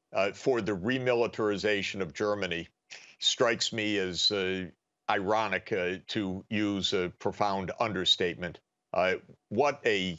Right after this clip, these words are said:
uh, misdirection. Uh, what a, a wrong step. For Finland and Sweden, you know, I, I, uh, I edit each year, uh, two reports, one on sustainable development and one on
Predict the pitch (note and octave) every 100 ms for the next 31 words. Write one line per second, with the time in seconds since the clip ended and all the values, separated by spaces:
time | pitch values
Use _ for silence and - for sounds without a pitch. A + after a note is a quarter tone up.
0 | - G2 F#2 - G2+ B2 A2 - F#2+ G2+
1 | G2+ - G2+ F2+ - _ _ - E2+ F#2
2 | F#2 - B2+ C3 G2 - F#2+ F2 F#2 G#2
3 | G#2+ G#2+ F#2 - - A#2 A2+ - - _
4 | _ _ _ _ _ _ _ _ - -
5 | G2+ - D3+ E3 D#3 D3 A#2+ - G2+ -
6 | - C3+ C#3+ C#3+ D3 C3 _ _ _ _
7 | _ _ _ _ _ B2 B2 B2 A#2+ -
8 | B2 B2 B2 B2+ C#3+ C#3+ C3 _ A2+ G#2+
9 | G2+ C#2+ C#2 G#2+ G#2 G#2 F#2+ _ _ _
10 | _ B2+ B2+ A2+ F2 - C3 B2 - G#2+
11 | G#2 G2 F#2+ - G2 F#2+ F#2+ - _ -
12 | D#3+ D3 A#2+ - - A#2+ F#2 - G2+ A#2
13 | B2 A2 F#2+ - G#2+ - A2 G#2 G2+ F#2
14 | G#2 A2 A2+ G#2 G2+ F#2 F#2 G2 G2+ F#2+